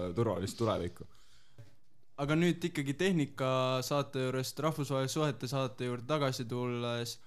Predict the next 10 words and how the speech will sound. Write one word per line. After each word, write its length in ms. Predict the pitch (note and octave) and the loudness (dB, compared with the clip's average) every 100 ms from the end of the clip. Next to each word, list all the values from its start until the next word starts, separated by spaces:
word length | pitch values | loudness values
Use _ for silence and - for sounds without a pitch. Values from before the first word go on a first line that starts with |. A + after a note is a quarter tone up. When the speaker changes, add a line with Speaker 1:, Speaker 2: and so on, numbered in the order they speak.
| - | -6
Speaker 2:
aga 400 | B2+ D3+ F3+ F3+ F3+ | 4 4 6 4 2
siiski 400 | C#3+ C#3 - C#3+ | 0 -2 2 2
eelmisest 400 | D#3 C3 C3 - | 4 2 0 -2
teemast 400 | D#3 D#3 B2 - | 2 2 0 -2
kinni 380 | - F#3 D#3 C3 | 0 4 4 4
haarates, 720 | C3 C3 B2 A#2 - B2 B2 - | 4 4 4 0 -2 -2 -2 -2
äh, 340 | B2 B2 B2 A#2+ | 0 0 0 4
torudest 560 | G3 E3+ B2+ A#2+ - | 6 8 6 2 -2
tuli 240 | A#2+ B2 B2 | -2 0 0
juttu. 320 | A#2+ A#2+ | -2 -6